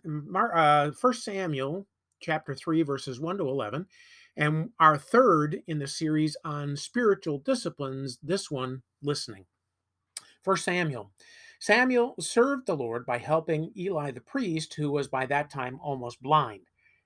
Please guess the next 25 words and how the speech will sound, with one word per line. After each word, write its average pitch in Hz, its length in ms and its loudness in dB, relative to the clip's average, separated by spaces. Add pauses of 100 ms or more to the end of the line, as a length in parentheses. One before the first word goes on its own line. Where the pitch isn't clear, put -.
In 143 100 -6
those 135 300 -2
days, 135 340 2
the 120 120 -6
Lord 131 280 0
hardly 135 480 4
ever 214 240 2
spoke - 380 -6
directly 117 440 -6
to 107 100 -14
people, 185 440 -10 (480)
and 156 100 -2
he 147 100 0
did 233 160 2
not 220 200 0
appear 294 320 -2
to 277 100 0
them 202 160 -2
in 160 120 -2
dreams 190 440 -2
very 139 240 0
often. 160 420 -2
But 147 200 -10
one 285 200 2
night, 131 300 -2